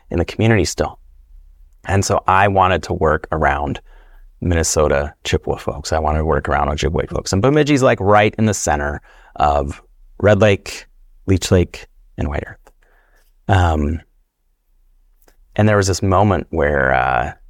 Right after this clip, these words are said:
on, on March twenty-first, two thousand and five, it started off just like a regular day. Um, and we'd actually just traveled back from the, uh, state boys basketball tournament. I was, I was a volunteer coach and,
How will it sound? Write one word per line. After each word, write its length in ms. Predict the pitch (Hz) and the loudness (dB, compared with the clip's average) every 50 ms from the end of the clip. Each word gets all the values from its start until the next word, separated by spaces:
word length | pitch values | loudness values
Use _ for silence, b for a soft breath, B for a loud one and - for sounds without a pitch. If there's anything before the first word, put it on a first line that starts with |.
| - _ - | -16 _ -8
on, 340 | 85 78 76 73 78 76 - _ _ _ _ - - _ - | -6 -6 -6 -6 -8 -10 -12 _ _ _ _ -20 -20 _ -10
on 360 | 85 80 73 76 76 76 - - _ - | -8 -8 -6 -6 -6 -8 -10 -12 _ -4
March 340 | 87 87 92 107 107 - - | 0 2 2 2 0 -2 -6
twenty-first, 800 | - - 123 127 120 - - 160 - - - - - - - - | -4 0 0 0 2 2 0 0 0 -2 -8 -14 -14 -16 -12 -6
two 160 | - 110 95 | -4 -4 0
thousand 380 | - 107 107 107 104 117 117 | 2 2 4 4 2 2 0
and 120 | 107 101 - | 0 2 2
five, 340 | 110 117 110 95 95 92 - b b b b b b b b b b | 4 4 4 4 2 0 -4 b b b b b b b b b b
it 160 | b - 92 - | b -6 -6 -6
started 380 | - - - 98 98 95 90 | -6 -2 0 2 2 4 4
off 260 | 95 92 92 90 - | 4 4 4 2 0
just 260 | - - 95 85 - - | -2 -4 -4 -4 -2 0
like 200 | 85 82 - 90 | 0 0 0 0
a 40 | |
regular 480 | 85 82 85 90 90 92 101 107 107 104 | 0 0 2 2 2 2 2 2 2 2
day. 400 | 98 92 76 76 76 73 73 - _ _ _ _ _ _ _ _ _ _ _ _ _ _ _ _ _ - | 2 4 4 4 2 0 -2 -4 _ _ _ _ _ _ _ _ _ _ _ _ _ _ _ _ _ -6
Um, 520 | - 90 - 76 73 76 71 78 87 87 - _ _ _ _ _ _ _ _ _ _ _ _ _ _ _ _ _ _ - - - - - - - | -4 -4 -2 -2 -2 -2 -2 -4 -4 -6 -8 _ _ _ _ _ _ _ _ _ _ _ _ _ _ _ _ _ _ -20 -20 -20 -20 -20 -10 -4
and 120 | - 85 85 | -2 0 2
we'd 100 | 82 82 | 4 4
actually 300 | 85 85 - - 101 92 | 2 2 2 0 2 2
just 200 | 90 85 - - | 2 2 0 -2
traveled 380 | - - 95 90 82 85 78 | -2 0 0 2 0 0 0
back 300 | 76 82 82 82 82 - | 0 2 2 2 0 -4
from 260 | - - 87 80 78 76 | -6 -6 -4 -4 -2 -2
the, 400 | 73 69 71 69 69 73 71 - - | -2 -2 -2 -4 -4 -6 -8 -10 -8
uh, 120 | 69 76 | -8 -8
state 400 | - - - - 101 92 - - | -8 -6 -2 0 0 0 0 0
boys 280 | - 87 85 85 82 - | -2 0 0 0 0 0
basketball 500 | - 85 82 80 - - - - 85 73 | 2 2 2 2 0 -2 -2 0 0 -2
tournament. 340 | - - - 85 80 76 71 | -2 -2 -4 -4 -2 0 0
I 60 | 71 | 0
was, 100 | 76 87 85 - - | 0 -2 -6 -4 -4
I 60 | 87 | -2
was 100 | 85 73 | -2 -2
a 60 | 78 | -2
volunteer 640 | 76 80 82 80 82 82 82 - - 90 82 76 67 | 0 0 2 2 2 2 0 -2 -2 -2 0 0 -2
coach 640 | - - - - 87 80 73 - - - - - - | -4 -4 -2 0 0 0 0 -2 -4 -8 -8 -8 -6
and, 460 | - 78 73 73 71 71 71 - - | -6 -6 -6 -6 -6 -6 -6 -8 -8